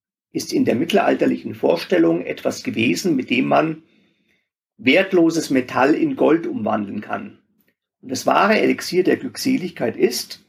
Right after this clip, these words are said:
dass der Stoff des Herzens umgewandelt wird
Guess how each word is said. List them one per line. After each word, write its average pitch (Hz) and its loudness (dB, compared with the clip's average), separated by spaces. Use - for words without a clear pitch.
dass 123 -2
der 107 0
Stoff - 0
des - -4
Herzens 147 0
umgewandelt 156 0
wird - -2